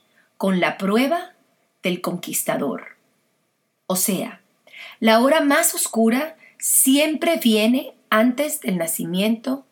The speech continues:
del sol. Les recuerdo que las mejores historias de victoria y triunfo tratan de personas que casi se rindieron, pero decidieron persistir.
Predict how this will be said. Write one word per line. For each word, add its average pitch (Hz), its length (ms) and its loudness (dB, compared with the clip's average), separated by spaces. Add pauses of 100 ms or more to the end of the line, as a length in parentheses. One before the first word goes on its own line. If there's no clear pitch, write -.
(120)
del 160 160 -8
sol. 147 420 -10 (1300)
Les 302 320 4
recuerdo 311 420 2 (140)
que 311 80 2
las 226 240 0
mejores 285 840 0
historias 226 760 0
de 208 120 0
victoria 214 540 0
y 247 100 0
triunfo 269 560 0 (380)
tratan 349 400 2
de 427 60 0
personas 254 580 2
que 240 340 -4
casi 392 500 2
se 349 180 4
rindieron, 262 640 2 (320)
pero 208 220 2
decidieron 220 800 0 (200)
persistir. 190 840 -4